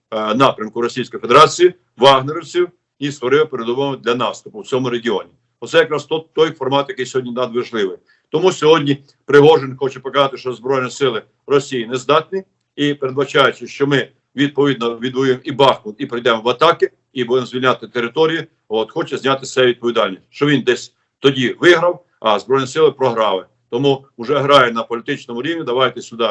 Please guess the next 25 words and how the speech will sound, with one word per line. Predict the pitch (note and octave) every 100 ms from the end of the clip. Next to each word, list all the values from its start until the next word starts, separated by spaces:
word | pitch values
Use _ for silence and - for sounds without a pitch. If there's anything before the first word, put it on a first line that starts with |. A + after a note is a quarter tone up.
| G2
і, | D3+ B2 - _ _ _ A2
е, | A2+ G#2+ G#2+ - _
міністра | - E3+ C3+ D3
оборони | C#3+ D3 C#3+ C#3
Шойгу, | - C3 A#2+ A#2
і | C#3
Герасимова, | A#2+ B2 D#3 C#3 B2+ A#2+
нехай | G#2 C3 B2+
погинуть | A#2 A2 _ B2+ C#3 A#2+ G#2
героями. | A#2+ A2 G2+ F#2+ _ _ _
От, | G#2 G2+
тобто | A2 - G#2+ - _
я, | G#2 B2 B2+ G#2+
він | A2 B2
хоче | C3 B2 F#3
якраз | - D#3+ -
показати, | - B2+ C3
що | A#2+
на | A2+
цьому | D3+ D3
фоні | C#3 C3+ B2+
він | A2+ A2+
ефективний, | G#2+ - - D#3 D#3 E3+ E3+ _ _ _ -
він | B2+ - -
активний, | G#2+ - D3+ D3 D#3+